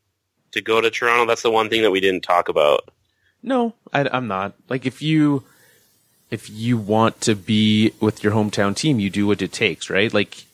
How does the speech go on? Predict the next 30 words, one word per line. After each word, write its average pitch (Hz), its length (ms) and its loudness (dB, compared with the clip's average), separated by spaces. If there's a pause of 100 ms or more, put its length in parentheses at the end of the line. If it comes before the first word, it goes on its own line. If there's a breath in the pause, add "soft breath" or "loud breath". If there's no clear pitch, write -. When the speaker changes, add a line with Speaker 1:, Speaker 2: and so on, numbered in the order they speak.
(140)
Speaker 2:
he 113 200 -6
got 110 340 0
paid. 98 400 -2 (320 loud breath)
Sure, 143 280 0
he, 110 260 -2
he 120 240 -4
left, 113 380 0
what, 92 260 -4 (520)
two 135 220 0
million 117 400 2
per 110 140 -2
year 101 240 2
on 104 100 0
the 98 80 -4
table? 107 360 -2
Speaker 1:
Fourteen 101 520 4
on 85 120 4
the 85 40 -14
Speaker 2:
Four-, 117 140 -4
Speaker 1:
table. 85 200 4
Speaker 2:
four-, 123 260 2
fourteen 120 500 0
million 113 240 0
over 107 180 -2
the 104 100 -2
entire 104 280 -2
course 107 360 -2
of 110 120 -4
it. 110 160 2 (420 soft breath)
Um, 90 340 -6